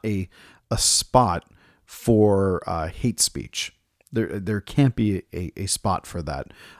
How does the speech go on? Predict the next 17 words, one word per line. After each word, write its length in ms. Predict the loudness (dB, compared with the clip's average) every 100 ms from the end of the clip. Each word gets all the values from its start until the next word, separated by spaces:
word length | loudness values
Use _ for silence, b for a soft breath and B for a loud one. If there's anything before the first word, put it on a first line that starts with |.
| B
Uh, 200 | -4 -2
can't 220 | 4 4
be 120 | 6 2
a 80 |
spot 460 | 2 0 2 0 0
for 160 | -2 -2
breaking 560 | 2 4 4 4 4
the 100 | 2
law 380 | 0 0 2 0
with 380 | -2 -6 -8 -16 -8
terroristic 600 | 0 2 2 0 -4 -8
threats 460 | -8 -6 -4 -4 -4
and 140 | -2
those 200 | -4 -4
type 220 | -8 -8
of 80 | -8
things. 420 | -10 -10 -12 -14